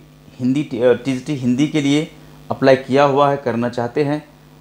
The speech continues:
तो आपके लिए बहुत ही बड़ा एक happy news है, आप भी तैयार हो जाइए। और बाकी और भी जो इसमें mention किया गया,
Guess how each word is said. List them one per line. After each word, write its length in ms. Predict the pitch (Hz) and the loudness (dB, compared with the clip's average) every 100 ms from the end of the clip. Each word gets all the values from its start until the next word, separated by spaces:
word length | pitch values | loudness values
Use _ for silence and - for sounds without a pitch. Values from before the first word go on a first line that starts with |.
| - 120 | -10 -2
तो 120 | 104 | 2
आपके 280 | 110 - 131 | 2 0 -2
लिए 100 | 127 | 0
बहुत 280 | 117 127 | 0 -2
ही 180 | 127 120 | -2 -2
बड़ा 340 | 107 104 107 113 | -4 -2 0 0
एक 160 | 113 | 0
happy 220 | 110 - | -4 -2
news 280 | 120 135 143 | 0 0 2
है, 200 | 175 - - - 110 | 0 -2 -16 -6 -2
आप 120 | 110 | -2
भी 100 | 123 | -2
तैयार 280 | 117 113 127 | -2 0 0
हो 80 | |
जाइए। 360 | 131 143 160 196 - - - - - - - - | 0 -2 -4 -8 -16 -20 -20 -20 -20 -20 -20 -6
और 200 | 107 113 | 2 2
बाकी 540 | 104 120 - 143 147 123 - - - - | 4 2 2 -4 -4 -6 -16 -20 -16 0
और 220 | 120 151 | 4 4
भी 120 | 147 165 | 0 -4
जो 320 | 175 175 - | -2 -4 -6
इसमें 260 | 123 139 139 | -12 -6 -4
mention 340 | 131 127 147 | -4 -4 -8
किया 220 | 139 143 | -4 -2
गया, 280 | 135 147 | 2 2